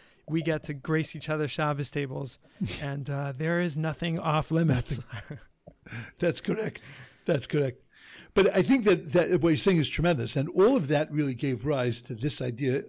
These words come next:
Speaker 2: your idea of around the Shabbos table, which is really taking issues and ideas,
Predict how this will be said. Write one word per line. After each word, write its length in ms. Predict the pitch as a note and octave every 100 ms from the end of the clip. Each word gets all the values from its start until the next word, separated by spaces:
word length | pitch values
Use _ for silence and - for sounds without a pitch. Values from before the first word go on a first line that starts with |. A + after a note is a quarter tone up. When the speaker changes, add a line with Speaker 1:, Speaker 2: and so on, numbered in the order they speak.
| -
Speaker 2:
your 360 | B2 C#3+ G#3+ C3+
idea 360 | G#2+ F2+ - _ _ - _ -
of 340 | D3 C3 - -
around 360 | C3+ D3+ D#3
the 80 | C#3
Shabbos 380 | A#2+ D#3 E3+ A#2+
table, 340 | C3 A#2 A2 - _ - -
which 160 | E3
is 120 | D#3
really 200 | A#3 B3+
taking 380 | - A3 A3 F#3
issues 340 | A3 A3 A#3 F#3
and 100 | E3
ideas, 500 | A#2+ A#2+ A#2 A#2+